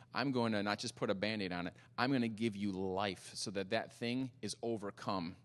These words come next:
by my kingdom." In, uh, a couple years ago, um, about five years ago, my sister passed away. And so, uh, you know, obviously that was a very difficult time for my family. My cousin, uh, she had her brother and her father pass away.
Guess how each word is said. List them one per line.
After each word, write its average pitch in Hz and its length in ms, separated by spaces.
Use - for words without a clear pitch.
by 92 120
my 92 140
kingdom." 90 420
In, 120 220
uh, 110 260
a 98 60
couple 170 260
years 123 280
ago, 98 340
um, 92 500
about 101 240
five 139 220
years 110 180
ago, 101 180
my 98 140
sister - 400
passed - 340
away. 85 280
And 98 160
so, 98 300
uh, 82 280
you 104 120
know, 107 60
obviously 104 360
that 87 60
was 98 100
a - 20
very 101 180
difficult 98 460
time 92 240
for - 120
my 87 100
family. 85 400
My 113 140
cousin, 117 600
uh, 95 220
she 131 240
had 123 180
her 110 160
brother 120 480
and 104 220
her 101 100
father 107 460
pass - 340
away. 64 280